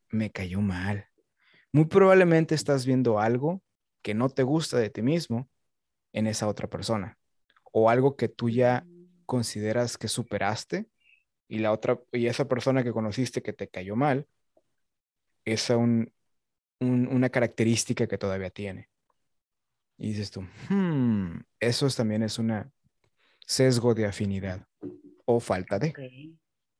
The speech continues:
Speaker 1: Interesante, ¿no?
Speaker 2: Súper. Sí, sí, sí. Y, por ejemplo, el libro,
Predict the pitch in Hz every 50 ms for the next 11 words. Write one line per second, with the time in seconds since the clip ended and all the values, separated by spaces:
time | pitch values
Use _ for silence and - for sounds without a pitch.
0 | _ _ 117 104 - - 95 92 113 127 151 - 110 104 131 165 - _ _ _
1 | _ _ _ _ _ _ _ _ _ _ _ _ _ _ _ _ _ _ - 170
2 | 165 135 131 - - 147 147 - - - - - - - - - - - - -
3 | 180 175 175 - 170 170 - - 165 151 151 - - - _ _ _ _ - -
4 | - _ _ - 202 - - 190 180 180 - 196 180 180 - 175 165 - - -
5 | 214 220 240 262 294 311 302